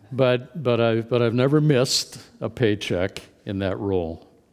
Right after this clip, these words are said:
Now, when, when Peter says, "You should just be eager to do it, not as, not for gain,"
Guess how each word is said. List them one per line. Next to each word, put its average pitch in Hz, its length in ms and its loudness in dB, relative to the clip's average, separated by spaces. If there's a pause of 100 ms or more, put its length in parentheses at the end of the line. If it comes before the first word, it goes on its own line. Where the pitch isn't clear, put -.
(1600)
Now, 147 260 2 (600)
when, 143 200 0 (600)
when 143 140 -2
Peter 214 280 6
says, 151 720 2 (120)
"You 170 100 4
should 196 180 2
just 170 260 2
be 151 80 2
eager 160 300 6
to 113 160 -2
do 123 300 2
it, 98 260 -4
not 135 280 0
as, 123 220 0
not 135 260 2
for - 160 -2
gain," 104 680 0